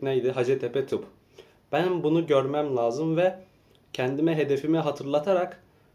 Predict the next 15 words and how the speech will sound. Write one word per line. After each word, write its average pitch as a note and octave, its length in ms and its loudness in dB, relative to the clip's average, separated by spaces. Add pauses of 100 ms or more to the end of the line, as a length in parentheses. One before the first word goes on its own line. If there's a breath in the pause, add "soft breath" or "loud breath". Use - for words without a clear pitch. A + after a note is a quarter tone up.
(140)
kendime D#3 460 0
maksimum E3 600 0
performansı C3+ 640 0
sağlamam C3 540 0
lazım. G2+ 340 -2 (440 soft breath)
Çünkü B2+ 440 -6 (140)
düşünsenize C#3+ 580 -2
mesela G#2 460 -4 (540 soft breath)
önünüz D3+ 420 -2
bomboş, C#3+ 640 4
yani G2 200 -8
çalışma D3+ 420 2
isteğiniz C#3 420 0
de C#3+ 80 0
gitti. A#2+ 360 -2